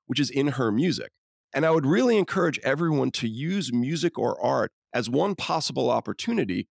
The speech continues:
to allow themselves to feel all of their feelings. Even if we are not musical creators ourselves, seeking out the different types of music that we may like or need at a given time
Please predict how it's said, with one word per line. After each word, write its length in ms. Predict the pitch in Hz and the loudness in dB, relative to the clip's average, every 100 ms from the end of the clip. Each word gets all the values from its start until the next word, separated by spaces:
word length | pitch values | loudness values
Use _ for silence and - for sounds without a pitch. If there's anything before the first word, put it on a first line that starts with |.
| _ _ - | _ _ -4
to 200 | 185 160 - | 0 0 0
allow 400 | 120 127 165 180 | 0 2 2 2
themselves 480 | 160 - 135 127 - | 0 0 0 -2 -6
to 100 | 110 | -14
feel 480 | - 143 165 151 - | -14 -4 0 0 -2
all 260 | 117 131 143 | -4 -2 0
of 80 | |
their 160 | 123 110 | 0 -2
feelings. 500 | - 123 87 - - _ _ _ - | 0 -2 -2 -6 -16 _ _ _ 0
Even 260 | 214 254 | 2 2
if 140 | 240 180 | 0 0
we 100 | 175 | 2
are 100 | 147 | 2
not 220 | 147 - | 0 2
musical 400 | 123 139 - 117 | 0 0 -2 -4
creators 640 | - 113 113 113 104 101 | -2 0 2 2 0 -2
ourselves, 640 | - 95 - 202 98 - - _ | -4 -2 0 0 -2 -6 -14 _
seeking 460 | - - 208 226 190 | -4 -2 0 0 0
out 140 | 98 | 0
the 80 | 143 | -2
different 360 | 131 151 123 110 | -4 -2 -4 -4
types 340 | - 147 - | -2 -2 -2
of 120 | 131 | -2
music 480 | 110 117 135 107 95 _ _ - | 0 2 2 2 -2 _ _ -4
that 160 | 110 | 0
we 100 | 120 | 4
may 180 | 117 110 | 4 4
like 400 | 104 110 127 156 | 2 2 0 -2
or 140 | - 113 | -2 2
need 380 | 113 127 139 - | 2 2 0 -2
at 140 | 104 101 | -4 -4
a 40 | |
given 360 | 107 113 104 98 | -2 -2 -2 -4
time 440 | - 160 127 | -4 -2 -2